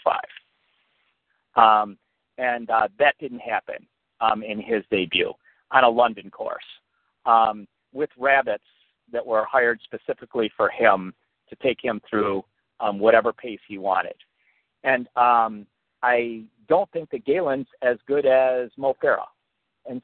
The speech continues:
so anybody that would be predicting anything faster than Mo Farah, I think, would be un-, totally unrealistic with him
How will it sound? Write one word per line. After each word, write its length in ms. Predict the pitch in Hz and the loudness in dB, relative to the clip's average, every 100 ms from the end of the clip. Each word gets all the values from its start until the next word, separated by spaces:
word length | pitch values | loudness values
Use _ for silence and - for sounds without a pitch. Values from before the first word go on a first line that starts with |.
| - | 2
so 380 | 135 127 120 127 | 6 6 4 0
anybody 380 | 143 160 151 151 | -8 -2 0 0
that 100 | 143 | 0
would 120 | 135 | -4
be 120 | 139 127 | -8 -10
predicting 800 | - 127 135 - 131 123 113 - | -6 -4 -4 -2 -2 -2 -4 0
anything 460 | 143 160 180 147 127 - | 0 2 0 0 -2 2
faster 380 | 143 - - | 4 2 -2
than 140 | 131 123 | -8 -4
Mo 180 | 127 - 151 | -4 -2 2
Farah, 200 | 147 123 | 4 4
I 100 | 110 | 0
think, 200 | 135 120 | -10 -18
would 140 | 117 - | -20 -14
be 320 | 113 110 113 - | -10 -8 -10 -4
un-, 320 | 127 143 139 - - | -4 -4 -10 -16 -4
totally 440 | 185 196 175 165 151 | -2 0 -2 -4 -2
unrealistic 720 | 143 147 127 117 107 - - - | -2 0 2 2 2 0 -10 -8
with 120 | 90 | -2
him 140 | 92 | 0